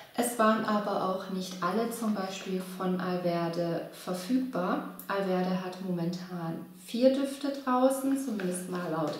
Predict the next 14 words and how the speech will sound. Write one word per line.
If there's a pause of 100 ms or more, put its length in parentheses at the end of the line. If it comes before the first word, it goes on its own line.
(160)
Display. (360)
Und
davon
waren
bloß (160)
zwei
da. (800)
Und
auch
nur
eines
hat
mich
angesprochen,